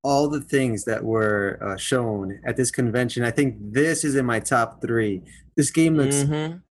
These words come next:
Speaker 1: awesome. I think there's up to four-player co-op, uh, using,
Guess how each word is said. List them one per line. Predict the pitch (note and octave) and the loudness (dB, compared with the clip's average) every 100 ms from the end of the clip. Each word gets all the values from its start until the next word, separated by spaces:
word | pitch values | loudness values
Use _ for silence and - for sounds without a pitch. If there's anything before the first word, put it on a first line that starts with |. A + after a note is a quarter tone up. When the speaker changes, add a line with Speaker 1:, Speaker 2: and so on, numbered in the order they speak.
| _ | _
Speaker 1:
awesome. | C3+ C#3 C#3 - A2 | 0 0 0 -2 -2
I | A#2+ | 0
think | E3 D#3 | 0 2
there's | D3+ C#3+ A#2 - | 4 4 2 0
up | C3+ - | -2 0
to | - A#2+ | 0 -2
four-player | - C3+ C#3 C#3+ D#3+ C#3+ A#2 | 0 2 2 0 0 2 0
co-op, | - C3 C#3+ D3 D3+ D3 - A2 | -2 0 2 2 0 -2 -8 -2
uh, | |
using, | A#2 A#2 B2+ C3 B2 A#2 | 0 2 2 2 0 -4